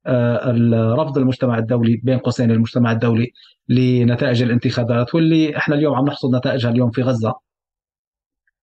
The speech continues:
لكن، آه، إيران بعد ذلك دخلت على الخط بشكل كبير جدا. يعني قبل ذلك ال-، ال-، العلاقة كانت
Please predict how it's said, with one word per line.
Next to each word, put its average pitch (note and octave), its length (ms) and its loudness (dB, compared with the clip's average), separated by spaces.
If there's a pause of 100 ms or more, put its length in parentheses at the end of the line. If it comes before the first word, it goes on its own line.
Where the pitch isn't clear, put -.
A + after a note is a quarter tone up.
(140)
لكن، D3+ 540 0
آه، C#3+ 260 0
إيران D#3+ 600 0 (100)
بعد D#3+ 400 -2
ذلك D3+ 260 0
دخلت D3+ 340 -2
على C3 140 0
الخط D3 260 -4
بشكل B2+ 300 -2
كبير A#2 300 2
جدا. G2+ 280 -6 (540)
يعني A2+ 160 2
قبل D#3+ 360 0
ذلك C#3 340 2 (180)
ال-، B2+ 240 2
ال-، A#2+ 380 0
العلاقة C#3+ 720 0 (500)
كانت C#3+ 320 -2